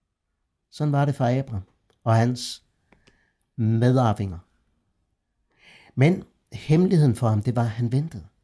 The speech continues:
Det er hemmeligheden. Han ventede på byen med de faste grundvolde, hvis bygmester og skaber er Gud. Denne tro og denne venten er ikke noget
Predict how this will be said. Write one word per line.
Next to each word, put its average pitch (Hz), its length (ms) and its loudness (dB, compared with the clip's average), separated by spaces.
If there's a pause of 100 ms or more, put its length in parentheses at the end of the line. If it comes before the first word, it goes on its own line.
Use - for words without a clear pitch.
(1500)
Det 139 60 0
er 135 40 -2
hemmeligheden. - 640 -8 (480)
Han 135 280 4
ventede 185 520 2 (260)
på 127 100 -6
byen 160 540 0 (120)
med 127 180 4
de 123 100 2
faste - 600 -2
grundvolde, 143 720 0 (200)
hvis 120 180 0
bygmester 151 640 0
og 123 100 0
skaber 127 440 0
er 117 100 2
Gud. 156 360 -2 (960)
Denne 175 220 4
tro 170 500 0
og 139 200 -2
denne 143 300 2
venten 151 400 0 (400)
er 131 100 2
ikke 156 200 2
noget 139 500 2